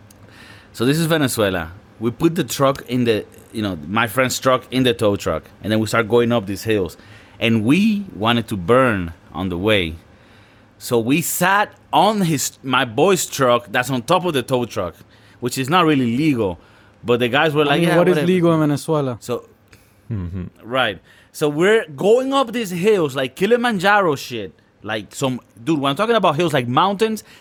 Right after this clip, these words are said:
Speaker 1: that have this little space. And you, no, no barriers, no nothing. And we're going up this shit. And we're on the second floor of this thing, smoking. And all we see is clouds.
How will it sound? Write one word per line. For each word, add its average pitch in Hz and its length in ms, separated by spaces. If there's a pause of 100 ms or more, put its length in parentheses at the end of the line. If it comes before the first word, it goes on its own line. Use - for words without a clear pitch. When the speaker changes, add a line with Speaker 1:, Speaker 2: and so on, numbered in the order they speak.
Speaker 1:
that 127 100
have 156 280
this 175 240
little 220 200
space. 175 600 (580)
And 120 100
you, 131 220
no, 139 300
no 180 160
barriers, 214 560
no 214 160
nothing. 127 440
And 110 140
we're 117 80
going 139 320
up 160 140
this 123 120
shit. 98 240 (120)
And 117 200
we're 160 200
on 156 180
the 117 80
second 185 460
floor 110 300
of 104 120
this 104 220
thing, 107 360 (800)
smoking. 107 1080 (720)
And 113 120
all 139 160
we 156 120
see 160 280
is - 220
clouds. 151 920